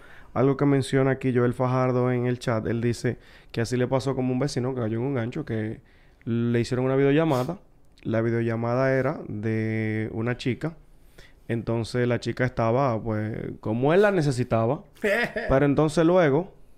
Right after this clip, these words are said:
Speaker 1: en, eh, lo extorsionaron poniendo imágenes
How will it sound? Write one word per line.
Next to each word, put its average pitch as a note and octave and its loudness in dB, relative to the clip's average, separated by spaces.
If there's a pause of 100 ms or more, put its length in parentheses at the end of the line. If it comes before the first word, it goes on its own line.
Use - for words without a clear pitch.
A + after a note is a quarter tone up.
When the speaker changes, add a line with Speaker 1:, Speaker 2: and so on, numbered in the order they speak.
(120)
Speaker 1:
en, B2+ 0
eh, A#2+ 0
lo B2 4
extorsionaron B2 -2
poniendo A#2 -2
imágenes A#2+ -4